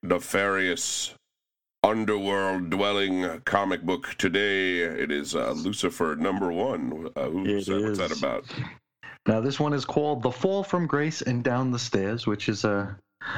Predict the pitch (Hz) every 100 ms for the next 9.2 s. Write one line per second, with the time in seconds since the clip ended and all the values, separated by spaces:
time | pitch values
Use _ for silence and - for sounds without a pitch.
0 | - 113 127 123 131 123 120 104 117 117
1 | 120 113 120 104 92 90 90 90 92 95
2 | - 107 107 107 92 117 151 - 123 120
3 | 214 160 160 131 123 117 123 139 143 127
4 | 135 143 151 147 - - - 135 113 117
5 | 123 123 110 107 113 117 - 120 113 110
6 | 107 107 113 143 170 175 156 - - 107
7 | 107 101 98 143 131 143 135 104 104 95
8 | - - 131 143 117 104 117 151 120 80
9 | - -